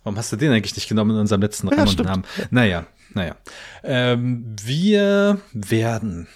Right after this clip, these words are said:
Speaker 1: so es denn noch tatsächlich einen Film von Hayao Miyazaki gibt, den auch ganz, ganz bestimmt hier bei uns im Podcast besprechen. Bis dahin ist aber erstmal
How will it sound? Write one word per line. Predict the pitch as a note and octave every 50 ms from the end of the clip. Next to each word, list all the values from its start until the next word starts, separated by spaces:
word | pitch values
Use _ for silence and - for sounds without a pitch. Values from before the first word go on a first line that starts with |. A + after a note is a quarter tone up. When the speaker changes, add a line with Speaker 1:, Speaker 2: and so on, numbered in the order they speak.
| - - -
Speaker 1:
so | A2 G2 F#2+ G#2+ A#2 C3 C3+ B2+
es | B2 B2 - - -
denn | - A#2 A2+ A2+
noch | A2+ A2 G2+ - - -
tatsächlich | - A2+ - - G#2+ - - G2 F2+ - - - D2+
einen | F#2 G2 F#2 F2+ F2 F2+ F2
Film | - - - A2 F#2+
von | - - G2 E2+
Hayao | F2+ F#2 F#2 F#2
Miyazaki | F#2 F#2+ F#2 F2+ E2+ F2+ F2 - - F#2+ F#2
gibt, | - G2+ F#2+ _ - -
den | A2 A2 A#2+ B2+ B2+
auch | - G2 G2 - - - - - _ _ _
ganz, | - A#2 C#3 C#3+ - - -
ganz | - B2 B2+ B2+ - -
bestimmt | - - A2 - - - - - - - - _ - G3 G#3 G#3 G#3 -
hier | - - - C3
bei | G#2+ A2+
uns | G#2+ A#2+ A2+ - G#2
im | G2
Podcast | - - D#3 - - - A2+ G#2+ - -
besprechen. | - - - - - A#2 - C3
Bis | A#2 A#2 -
dahin | - A#2 A#2+ B2 A#2+
ist | G#2+ G#2+ -
aber | G2+ G#2 A2 A2+ G#2+
erstmal | G2+ G#2+ G#2+ - - A#2+ A2+ A2 G#2+